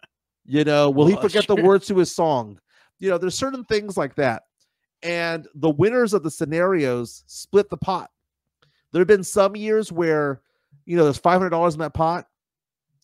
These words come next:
Speaker 1: ten scenarios happen, and you get fifty bucks for each one. But there have been some years where only three scenarios have popped up, and they get a hundred and sixty-seven bucks each.
Speaker 2: Wow.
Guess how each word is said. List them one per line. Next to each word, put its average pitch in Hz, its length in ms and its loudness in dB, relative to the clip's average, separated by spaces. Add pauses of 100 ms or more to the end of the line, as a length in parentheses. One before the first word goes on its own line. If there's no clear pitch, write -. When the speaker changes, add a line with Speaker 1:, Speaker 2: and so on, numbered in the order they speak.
(200)
Speaker 1:
ten 160 240 -4
scenarios 165 440 -2
happen, 160 420 -4
and 123 140 -12
you 120 60 -10
get 135 180 -4
fifty 147 200 -4
bucks 131 260 -4
for 120 120 -14
each 120 180 -10
one. 147 360 -6 (500)
But 127 100 -2
there 175 80 4
have 185 80 2
been 202 160 4
some 214 260 4
years 175 300 0
where 147 100 0
only 160 300 -2
three 180 580 -4
scenarios 139 520 -6
have 127 140 -10
popped 127 280 -6
up, 113 180 -6 (640)
and 135 100 -10
they 156 80 -4
get 165 160 -4
a 160 40 -4
hundred 170 260 -4
and 156 80 -14
sixty-seven 170 520 -8
bucks 180 240 -6
each. 302 320 -10 (500)
Speaker 2:
Wow. 92 360 -16